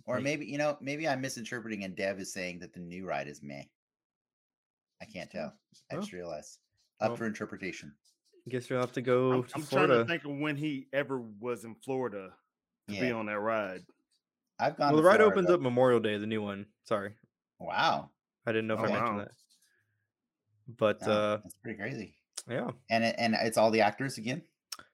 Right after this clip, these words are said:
Speaker 2: It is all the actors and, uh, the voice, voice of, what is it, Groot and, and Rocket. But it's a
Speaker 1: Gotcha.
Speaker 2: roller coaster. It's not like a free fall like the one over here. So,
Speaker 1: Okay.
Speaker 2: see how that goes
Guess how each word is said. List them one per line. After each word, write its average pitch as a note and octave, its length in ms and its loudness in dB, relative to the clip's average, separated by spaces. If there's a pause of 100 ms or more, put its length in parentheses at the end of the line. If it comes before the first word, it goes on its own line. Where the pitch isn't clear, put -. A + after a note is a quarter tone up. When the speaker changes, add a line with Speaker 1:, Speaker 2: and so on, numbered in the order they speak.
Speaker 2:
It C#3+ 140 4
is D#3 120 6
all E3+ 100 12
the D#3+ 140 6
actors C#3 760 2
and, A2+ 480 0
uh, G#2+ 340 4 (920)
the A#2+ 120 -10
voice, G#2+ 640 -4
voice G#2+ 220 -6
of, G2+ 220 -10 (320)
what A2+ 200 -8
is G#2 80 -4
it, G#2+ 80 -6
Groot G#2+ 260 -2
and, G2+ 280 -8 (400)
and G#2+ 160 -6
Rocket. G#2+ 500 0 (260)
But B2+ 100 6
it's C3+ 120 4
a - 20 6
Speaker 1:
Gotcha. D3 100 8
Speaker 2:
roller D3 180 10
coaster. A2+ 340 4
It's - 100 -8
not C3 160 2
like A#2+ 160 0
a A#2 40 -10
free A#2 160 -4
fall A2+ 200 0
like A2 160 -4
the A#2 60 -8
one G#2+ 380 -10
over A2+ 140 -12
here. A2 240 -10 (720)
So, - 320 -6 (1040)
Speaker 1:
Okay. C#3 200 -14
Speaker 2:
see G3 160 0
how G3+ 140 6
that F3 240 6
goes B2 540 0